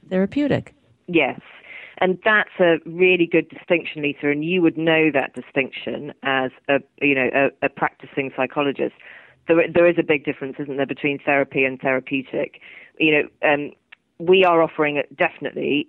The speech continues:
Speaker 2: a therapeutic experience, but what we're not saying to people, um, is this is a method by which we hope to be able to guarantee some kind of success for you.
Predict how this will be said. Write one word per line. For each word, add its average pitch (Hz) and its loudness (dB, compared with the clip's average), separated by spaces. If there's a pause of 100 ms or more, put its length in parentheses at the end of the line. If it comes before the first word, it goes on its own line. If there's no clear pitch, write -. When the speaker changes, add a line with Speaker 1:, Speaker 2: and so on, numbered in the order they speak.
Speaker 2:
a 147 -2
therapeutic 139 -2
experience, 131 -2 (680)
but - 0
what 160 0
we're 147 4
not 185 0 (100)
saying 123 -4
to - -20
people, 135 -4 (340)
um, 143 0
is 139 2 (260)
this 160 -2
is 147 -2
a 139 2
method 143 -4
by 143 0
which 139 -2
we 143 0
hope 143 -2
to - -18
be 143 0
able 131 -2
to - -20
guarantee 139 -4
some 139 -6
kind 135 -8
of 123 -6
success 139 -4 (160)
for 131 -6
you. 127 -4